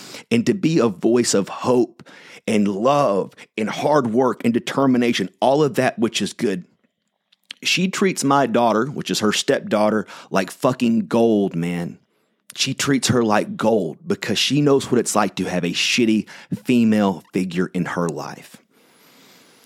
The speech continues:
And so it's all about the story you decide to tell yourself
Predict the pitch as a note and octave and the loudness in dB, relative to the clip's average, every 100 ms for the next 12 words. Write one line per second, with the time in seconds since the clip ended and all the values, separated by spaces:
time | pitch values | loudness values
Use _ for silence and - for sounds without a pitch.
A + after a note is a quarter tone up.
0 | - - - - - A#2+ C3+ B2 - B2 | -20 -20 -20 -12 -4 0 2 0 2 2
1 | D3 E3+ - C#3+ A#2+ G#2+ - B2 A#2+ A2+ | 2 2 2 0 0 -2 0 2 4 4
2 | F#2+ G#2+ B2 - G#2+ G2+ G#2+ - - F2+ | 2 0 0 0 0 0 -2 -6 -4 -2
3 | F2 F2 - E2+ E2+ - | 0 -2 -2 -2 -2 -6